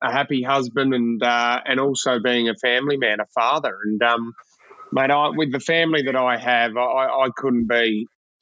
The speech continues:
I couldn't be happier. Um, very, very lucky and fortunate to meet my beautiful wife and have two magnificent boys. So,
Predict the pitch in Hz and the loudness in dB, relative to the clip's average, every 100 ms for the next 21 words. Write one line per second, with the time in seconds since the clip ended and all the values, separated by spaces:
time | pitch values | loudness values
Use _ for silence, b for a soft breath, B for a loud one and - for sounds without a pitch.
0 | - 135 135 - 143 120 120 117 113 113 | -2 0 0 -2 0 0 2 2 0 -2
1 | - - - 127 - 135 - - _ - | -8 -8 -2 -2 0 0 0 -4 _ -4
2 | 117 117 113 113 110 107 b b _ 131 | 0 2 0 -2 -4 -6 b b _ -2
3 | 147 147 131 131 120 120 120 - 123 107 | 2 2 2 2 2 0 -2 0 0 0
4 | - 127 123 127 123 123 - - 131 120 | -2 -2 0 0 0 -2 -8 -4 0 2
5 | 127 123 117 107 127 113 120 113 117 123 | 2 0 -2 0 0 0 -2 0 0 0
6 | 113 120 123 107 - 131 127 120 B B | 0 -2 0 -2 -2 0 0 -2 B B
7 | B B - 139 131 139 131 - 123 113 | B B -2 0 2 0 0 -2 -2 0
8 | 127 127 117 - 139 135 131 131 | 2 2 0 -2 0 2 2 -2